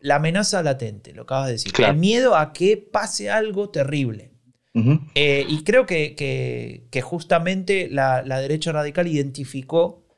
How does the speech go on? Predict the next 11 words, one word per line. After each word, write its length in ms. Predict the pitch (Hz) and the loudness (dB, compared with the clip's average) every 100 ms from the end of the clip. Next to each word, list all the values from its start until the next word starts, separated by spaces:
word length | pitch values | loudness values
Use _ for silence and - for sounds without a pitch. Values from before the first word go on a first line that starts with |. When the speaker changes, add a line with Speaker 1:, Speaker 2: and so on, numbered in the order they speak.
| _ - | _ -6
Speaker 1:
en 180 | 127 | -4
ese 240 | 139 - 143 | -2 -2 -2
grupo 720 | 156 175 175 165 202 - _ - | 4 6 6 2 -4 -6 _ -8
un 200 | 156 156 | -4 -2
lugar 300 | 151 147 156 | 0 0 0
donde 220 | 156 143 | -4 -6
trabajar, 560 | 139 143 135 170 175 - | -4 -4 -2 -4 -4 -6
y 120 | 151 | -2
me 160 | 175 | -2
parece 460 | 180 165 165 - 156 | 2 0 0 -8 -8
que 400 | - 156 160 _ | -6 -6 -6 _